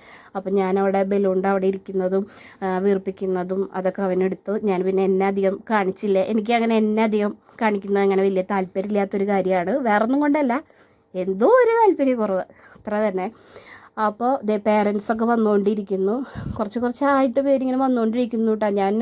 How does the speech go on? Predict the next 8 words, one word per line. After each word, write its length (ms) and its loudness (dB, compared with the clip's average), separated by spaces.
സ്കൂളിൽ 380 0
എത്തിയ 240 -2
സമയത്ത് 380 0
തന്നെ 140 0
ഫോണും 440 0
കൊണ്ട് 180 2
നടക്കുമ്പോ 480 -2
തന്നെ 240 0